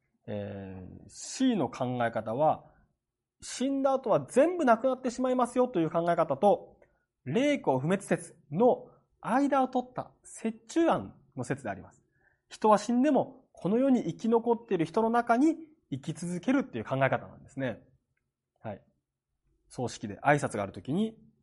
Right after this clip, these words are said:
こういうことを言う人がいます。「あなたは、あなたは死んで悲しいけども、あなたは永遠に私の中で生き続けていますよ」と。「私の中で生き続けている」ですね。まあ、スマートでとっても綺麗な表現ではあるんですけども、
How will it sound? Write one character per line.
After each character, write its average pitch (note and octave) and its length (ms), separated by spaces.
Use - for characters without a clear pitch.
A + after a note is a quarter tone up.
こ - 120
う - 20
い - 20
う - 20
こ G#3+ 80
と F3+ 80
を - 20
言 A#2 40
う - 20
人 - 120
が - 80
い - 40
ま - 80
す。 - 40
「あ C3 140
な D3+ 100
た A#2+ 100
は、 F#3 300
あ E3+ 60
な E3 80
た D#3 100
は C#3+ 40
死 - 140
ん G#3 40
で G3 120
悲 A3 140
し B3+ 140
い A3+ 40
け G3+ 80
ど D3 100
も、 A2+ 200
あ D#3 80
な F#3+ 80
た F#3+ 100
は F3 180
永 G3 80
遠 D4 340
に D#4+ 160
私 C4 460
の C4+ 120
中 C4 260
で C3+ 120
生 C#3 80
き - 160
続 A3+ 260
け A3+ 100
て E3+ 80
い D3+ 60
ま C3+ 100
す - 100
よ」 A#2+ 140
と。 - 60
「私 C3 260
の D#3 80
中 F#3 220
で A#3+ 200
生 C#4+ 80
き - 100
続 A3 200
け G#3+ 80
て - 100
い A#2 40
る」 - 80
で G#2+ 80
す - 100
ね。 B2 100
ま D3 180
あ、 G#2+ 60
ス - 300
マ G#3 140
ー - 40
ト B3 60
で A#3 100
と - 100
っ - 20
て - 80
も A3+ 80
綺 C4+ 160
麗 B3 100
な C#3+ 140
表 F#3+ 220
現 G3+ 100
で D3+ 60
は C3 100
あ F3+ 60
る A3+ 80
ん G3 40
で D#3 100
す - 80
け D#3 100
ど F#3 100
も、 A3 260